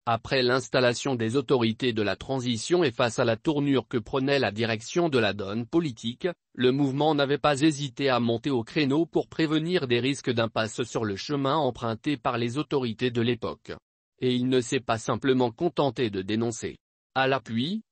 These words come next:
il proposait toujours des pistes de solutions à travers des déclarations du M cinq dont, entre autres, la création d'un organe unique et indépendant de gestion des élections, la relecture de l'accord de paix,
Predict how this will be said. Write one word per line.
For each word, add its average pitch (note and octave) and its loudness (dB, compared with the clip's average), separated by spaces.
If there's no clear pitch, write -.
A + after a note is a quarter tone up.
il B2+ -4
proposait C3 -2
toujours D#3 0
des A#2+ 0
pistes B2+ -6
de G#2+ 0
solutions D#3 0
à C#3 2
travers C3 0
des A2 0
déclarations C3+ -2
du A#2+ -2
M E3 2
cinq B2+ -2
dont, A#2 0
entre A#2 -2
autres, A#2+ -2
la C3 2
création B2 0
d'un C3 0
organe A#2 0
unique G#2 -2
et A#2 4
indépendant B2+ 2
de G2+ -2
gestion A#2 -4
des G#2+ -2
élections, C3 -2
la C3+ 4
relecture B2+ 2
de B2 2
l'accord A2 -2
de A2+ -6
paix, G#2 -6